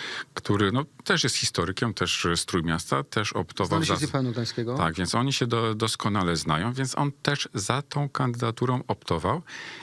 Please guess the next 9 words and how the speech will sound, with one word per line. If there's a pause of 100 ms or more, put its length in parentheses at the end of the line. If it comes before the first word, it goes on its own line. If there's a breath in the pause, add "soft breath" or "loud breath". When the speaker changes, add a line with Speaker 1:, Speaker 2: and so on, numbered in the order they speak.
Speaker 1:
I (200)
patrząc
też
na
taki
model,
no, (840)
który
w-,